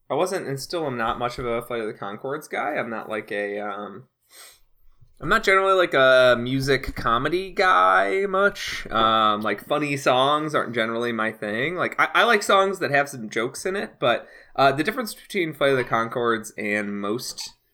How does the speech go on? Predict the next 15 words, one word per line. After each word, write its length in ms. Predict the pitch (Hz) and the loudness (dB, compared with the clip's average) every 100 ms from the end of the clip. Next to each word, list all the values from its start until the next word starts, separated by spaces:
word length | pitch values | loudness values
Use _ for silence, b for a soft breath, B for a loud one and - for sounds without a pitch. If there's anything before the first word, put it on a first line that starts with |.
| _ - | _ -6
uh, 20 | |
of, 560 | 107 90 92 110 113 120 | -2 0 2 2 0 0
uh, 460 | 117 113 113 120 127 _ _ _ _ _ _ _ _ B - | 2 2 0 -2 -6 _ _ _ _ _ _ _ _ B -2
I 60 | |
mean, 120 | 240 247 | 4 4
outside 220 | - 208 | 4 2
the 60 | 170 | 2
context 320 | 156 127 - | 2 0 -2
of 80 | 101 | -4
movies. 400 | 98 67 - - | -4 -6 -6 2
I 100 | 151 | 4
like 200 | 185 185 | 4 2
in 100 | 139 | 0
movies 480 | 131 127 107 104 110 | 0 0 -2 -2 0
when, 400 | 104 104 104 | 0 0 -4